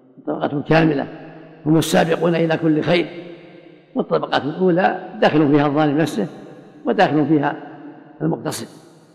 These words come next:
وأما الطبقة الثانية فهم، فهم السابقون الخيرات، وهم أعلى الطبقات الثلاث، <clears throat> لأن الطبقات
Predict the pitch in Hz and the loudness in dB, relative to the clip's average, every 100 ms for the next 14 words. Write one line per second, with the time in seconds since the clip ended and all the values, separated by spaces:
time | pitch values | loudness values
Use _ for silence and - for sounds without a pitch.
0 | _ _ _ _ _ _ 123 139 156 143 | _ _ _ _ _ _ -2 -2 -2 -6
1 | - 151 143 131 117 170 220 233 165 - | -8 -8 -8 -10 -8 -2 0 0 -2 -8
2 | - - - 160 160 147 - - - - | -20 -20 -6 0 0 0 -6 -20 -20 -20
3 | - 127 135 131 - - - 131 - - | -14 -8 -6 -8 -12 -18 -12 -12 -14 -10
4 | 143 147 135 143 127 117 117 - - - | -8 -6 -8 -8 -8 -8 -10 -12 -20 -20
5 | _ _ _ _ _ _ 139 165 180 165 | _ _ _ _ _ _ -4 0 2 2
6 | 143 143 139 147 - - 135 120 - - | 2 -2 -2 -2 -4 -6 -10 -10 -16 -20
7 | - - _ _ - 175 147 120 - - | -20 -20 _ _ -2 -2 -2 -6 -14 -20
8 | - - 156 156 147 - 156 147 | -20 -12 -2 -2 -2 -4 -4 -2